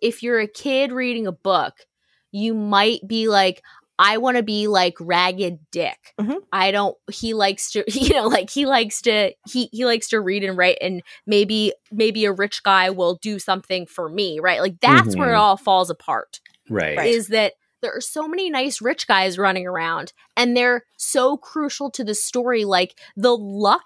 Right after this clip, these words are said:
Speaker 1: and pluck thing is, is baked in by Alger. He's not, like, the,
Speaker 2: Yeah.
Speaker 1: the bootstrap stuff is from this, but it's not really, like, in it as much as, as much as,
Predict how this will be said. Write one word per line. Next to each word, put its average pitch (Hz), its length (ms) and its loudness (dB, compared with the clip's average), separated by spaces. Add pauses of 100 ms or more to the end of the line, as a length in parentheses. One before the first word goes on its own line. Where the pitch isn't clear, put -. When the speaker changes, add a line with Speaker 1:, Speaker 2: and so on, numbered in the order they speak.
Speaker 1:
and 359 200 -2
pluck 330 400 -2
thing 370 400 -4 (260)
is, 254 220 0 (120)
is 240 220 0
baked 226 340 2
in 220 200 2
by 170 180 6
Alger. 147 460 -2
He's 240 280 -6
not, 269 200 -4
like, 233 260 -2
the, 240 80 4
Speaker 2:
Yeah. 196 80 -6 (380)
Speaker 1:
the 254 80 0
bootstrap 427 680 -2
stuff 466 380 2
is 247 160 0
from 220 480 0
this, 370 280 0 (240)
but 285 120 4
it's - 160 -4
not 330 220 0 (140)
really, 339 440 -2
like, 202 240 -4 (120)
in 269 200 -2
it 170 240 -2
as 190 140 -4
much 220 280 -2
as, 214 320 2 (260)
as 226 120 0
much 285 320 2
as, 247 300 -2